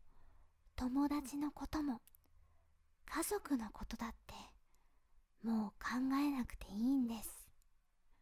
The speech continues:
他のことなんて忘れちゃうくらい可愛がってあげます。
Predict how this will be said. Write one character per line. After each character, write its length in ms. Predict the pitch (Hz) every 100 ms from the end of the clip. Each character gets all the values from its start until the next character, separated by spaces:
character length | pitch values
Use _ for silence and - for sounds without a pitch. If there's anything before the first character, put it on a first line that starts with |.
| - - - - - - - - _ - -
他 360 | - - 233
の 160 | 226 220
こ 180 | 233 240
と 180 | 269
な 180 | 262 240
ん 60 | 220
て 140 | -
忘 400 | 185 180 - - 240
れ 100 | 262
ち 140 | -
ゃ 140 | 285
う 40 | 302
く 180 | - 349
ら 200 | 359 330
い 80 |
可 220 | - 240 233
愛 140 | 247
が 140 | 247
っ 40 | 247
て 140 | -
あ 100 | -
げ 120 | 262 214
ま 180 | -
す。 180 | - -